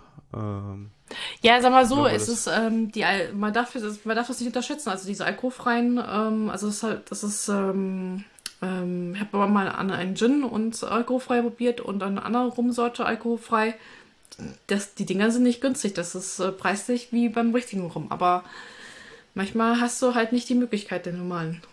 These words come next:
Speaker 2: Rum zu trinken.
Speaker 1: Dann frage ich mich, wo der Preis herkommt.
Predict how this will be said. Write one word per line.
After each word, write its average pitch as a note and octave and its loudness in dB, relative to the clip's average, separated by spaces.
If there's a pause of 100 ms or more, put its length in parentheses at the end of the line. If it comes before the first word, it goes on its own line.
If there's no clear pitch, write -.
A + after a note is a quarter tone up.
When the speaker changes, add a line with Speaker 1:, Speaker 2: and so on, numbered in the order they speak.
(100)
Speaker 2:
Rum D#3+ -4
zu - -12
trinken. - -12 (600)
Speaker 1:
Dann A2+ 0
frage C#3 2
ich C3 -4
mich, B2+ -6
wo A2+ -2
der G2+ 4
Preis A2+ 0
herkommt. D#3+ -8